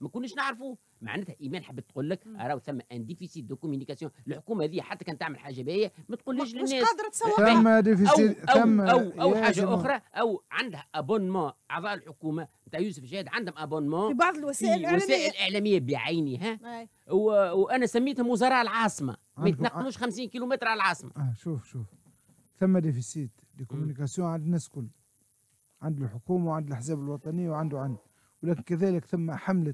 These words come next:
Speaker 3: تشويش. حملة إرباك كذلك كبيرة جدًا.
Speaker 2: هكا سي نور الدين.
Speaker 3: إي نعم.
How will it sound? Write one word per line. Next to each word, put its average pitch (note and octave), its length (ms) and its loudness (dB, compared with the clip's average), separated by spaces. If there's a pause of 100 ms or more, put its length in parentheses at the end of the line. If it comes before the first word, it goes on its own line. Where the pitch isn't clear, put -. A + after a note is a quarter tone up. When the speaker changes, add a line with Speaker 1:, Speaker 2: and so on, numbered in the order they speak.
Speaker 3:
تشويش. C3 580 -10 (1000)
حملة F3 400 0
إرباك E3+ 320 0
كذلك F#3+ 420 -2
كبيرة F#3 500 0
جدًا. D3+ 500 -2
Speaker 2:
هكا F#4 160 -6
سي - 120 -18
نور A#3 160 -8
الدين. C#4 340 -14
Speaker 3:
إي D3+ 100 -4
نعم. D3+ 280 -4